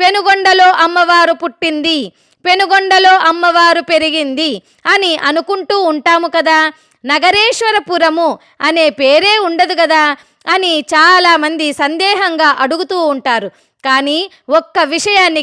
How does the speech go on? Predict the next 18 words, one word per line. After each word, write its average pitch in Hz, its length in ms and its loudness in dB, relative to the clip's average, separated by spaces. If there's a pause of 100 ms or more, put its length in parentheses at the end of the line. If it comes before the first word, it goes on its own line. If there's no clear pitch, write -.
గమనించండి, 285 640 -4 (340)
కన్యకా 403 480 0 (140)
పరమేశ్వరి 339 600 0 (140)
కథ 311 180 -2 (440)
వ్రాసినటువంటి 330 920 0 (140)
కవులంతా 339 580 0 (140)
కూడా 294 240 2 (440)
అమ్మవారు 381 640 0
గుండ 311 200 -4 (140)
ప్రవేశమైన 370 720 -2 (160)
తర్వాత 381 440 0 (460)
కథ 320 160 -2 (100)
వ్రాసినటువంటి 294 720 -2 (140)
కవులు 392 400 0
కనుక 302 260 -2 (480)
ప్రస్తుతం 302 560 -2 (380)
వాడుక 392 360 2 (140)
భాషలో 311 400 2